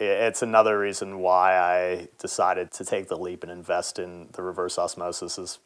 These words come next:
because I do believe that, you know, building your water profile is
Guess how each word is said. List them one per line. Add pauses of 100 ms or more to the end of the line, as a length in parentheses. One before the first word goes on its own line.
(120)
because
I
do
believe
that, (560)
you
know,
building
your
water
profile
is